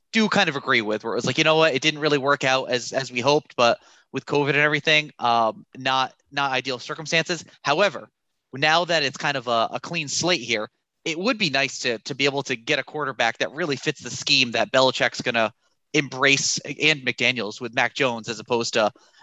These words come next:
the, the whole hybrid thing that he had to deal with, where it's like the offense that Cam Newton is gonna run, very different than the offense that Mac Jones is gonna run. So even from a covid perspective this year, if Cam Newton's a liability to be on the field,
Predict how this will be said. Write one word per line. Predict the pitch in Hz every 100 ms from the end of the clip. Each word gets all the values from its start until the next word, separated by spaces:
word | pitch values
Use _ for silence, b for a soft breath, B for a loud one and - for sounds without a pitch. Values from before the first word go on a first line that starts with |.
| b
the, | 143
the | 139
whole | 151 165
hybrid | 151 156 147 143
thing | 135
that | 123
he | 120
had | 131 123
to |
deal | 117 131 123
with, | 110 117
where | 120
it's | 127
like | 120
the | 147
offense | 160 165 156
that | 131
Cam | - 160 143
Newton | 226 143
is | -
gonna | 117
run, | 107 107 107 _ _ -
very | 117 165 175 151
different | 151 147 131
than | 135
the | 127 123
offense | - 117
that | - 95 _ 127 _
Mac | 131 127
Jones | - 127 120
is | -
gonna | 113 104
run. | 95 101
So | 117 104 B B B
even | 185 202
from | 196 139
a |
covid | - 180 208 -
perspective | 123 123 117 113
this | 110 233 -
year, | 104 104 - b b
if | 156 147 - _
Cam | 196 220 208
Newton's | 180 196 160
a |
liability | 127 143 135 113 151 156 110 110
to | -
be | 107 - 131
on | 113 139
the | 120
field, | - 151 120 101